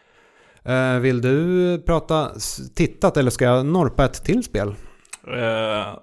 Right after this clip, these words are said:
Speaker 2: ta, ta ett till spel du.
Speaker 1: Ehm, vill du höra om Human Fall Flat?
Speaker 2: Ja.
Speaker 1: Eller, ja, okej.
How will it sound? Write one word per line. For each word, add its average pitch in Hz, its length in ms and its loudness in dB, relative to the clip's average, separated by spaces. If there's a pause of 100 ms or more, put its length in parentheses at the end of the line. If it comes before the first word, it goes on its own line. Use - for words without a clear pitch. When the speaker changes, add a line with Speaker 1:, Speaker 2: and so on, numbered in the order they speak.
(220)
Speaker 2:
ta, - 300 -10
ta 113 120 -8
ett - 80 -10
till - 160 -16
spel - 240 -16
du. - 80 -18 (1900)
Speaker 1:
Ehm, 98 400 -10 (680)
vill 113 280 -2
du 117 100 0
höra 110 420 2
om 110 260 -2 (160)
Human 147 440 4
Fall 135 260 2
Flat? 180 300 2
Speaker 2:
Ja. 123 300 4
Speaker 1:
Eller, 120 120 -4
ja, 123 140 0
okej. 82 500 -8